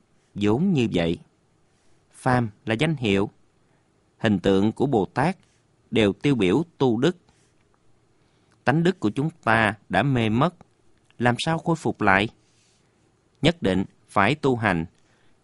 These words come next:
nương nhờ vào tu đức. Tu đức phải tương ứng với tánh đức, thì đó mới là tu hành chân chánh. Gọi là tánh tu bất nhị, bạn mới có thể khôi phục tự tánh.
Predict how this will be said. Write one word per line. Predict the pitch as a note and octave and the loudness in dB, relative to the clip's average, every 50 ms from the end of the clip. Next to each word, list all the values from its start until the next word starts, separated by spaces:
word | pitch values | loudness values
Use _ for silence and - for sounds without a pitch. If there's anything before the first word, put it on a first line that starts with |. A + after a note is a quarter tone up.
| _ _ _ _ _ | _ _ _ _ _
nương | - D#3 E3 D3 B2+ | 0 0 2 2 2
nhờ | A#2 G#2+ G2+ F#2 F2 - - - | 2 4 4 2 2 0 -4 -6
vào | G2 F#2+ | -6 -6
tu | - - A2+ A#2 A#2+ | -4 -4 -4 -2 0
đức. | C#3 E3+ F3 - _ _ _ _ _ _ _ _ _ _ _ _ _ _ _ _ _ _ _ _ _ _ _ _ - | 0 -2 -2 -4 _ _ _ _ _ _ _ _ _ _ _ _ _ _ _ _ _ _ _ _ _ _ _ _ -2
Tu | B2+ A2+ G#2 | 0 2 2
đức | A#2 D#3+ F3 - _ _ _ _ _ - | 2 2 0 -2 _ _ _ _ _ -8
phải | - - G#2 G2 A2 D3 | -2 0 2 2 2 0
tương | D3 _ - C3+ B2+ G#2+ - | -2 _ 0 0 0 0 0
ứng | - A2 A#2 B2+ F3 | -2 -2 -2 -2 0
với | E3+ E3+ E3 | 0 -2 -2
tánh | - D#3 D#3 E3 E3+ | -2 -2 -2 0 0
đức, | F3+ G3+ - _ - _ _ _ _ _ _ _ _ - | 0 0 -2 _ -20 _ _ _ _ _ _ _ _ -4
thì | - A2 G2 F#2+ F2+ E2+ - _ _ _ _ _ _ _ - | -2 0 2 2 2 0 -4 _ _ _ _ _ _ _ -4
đó | G#2+ G2 G2+ A2+ D3+ F3+ | 0 0 2 2 2 0
mới | F#3 E3+ E3+ | 0 0 0
là | E3+ C#3+ A#2 G#2 F#2 E2+ - _ - | 0 0 0 0 -2 -2 -4 _ -4
tu | C#3 C3+ | -4 -2
hành | A2+ A2 E2+ G#2+ | -2 -2 -4 -4
chân | - A2 A2 G#2+ | -4 -4 -4 -4
chánh. | - G#2 G#2 A#2 D#3 G3 A3+ - _ _ _ _ _ _ _ _ _ _ _ _ _ _ _ _ _ - | -4 -4 -2 -2 -4 -4 -8 -10 _ _ _ _ _ _ _ _ _ _ _ _ _ _ _ _ _ -2
Gọi | F#2+ G2+ G#2+ | 0 0 2
là | A2+ A2 G#2 G2+ F#2+ F2+ - _ | 2 0 0 -2 -2 -4 -4 _
tánh | - B2 F3+ G3+ G3 _ - | -4 -2 -2 -2 -4 _ -2
tu | C#3+ C3+ B2 A2+ | 0 0 0 0
bất | C3 E3 - - | -2 -6 -6 -4
nhị, | B2 G#2 F#2 F2+ F2+ - - _ _ _ _ _ _ _ _ - | -2 -2 0 -2 -2 -4 -8 _ _ _ _ _ _ _ _ -6
bạn | - G#2+ G2 G2 G#2 B2 | -2 0 0 0 0 0
mới | D3+ | -2
có | - - F#3 | -2 -4 -4
thể | - - G#2 F#2+ G2+ B2+ | -4 -4 -2 -2 0 -2
khôi | C#3+ - - C3+ B2 | -2 -2 -4 -4 -4
phục | - - G2+ - _ - | -4 -4 -6 -6 _ -4
tự | G2 F#2 F2 | -2 -2 -2
tánh. | E2+ - G#2+ A#2+ D#3+ | -2 -2 -2 -2 -4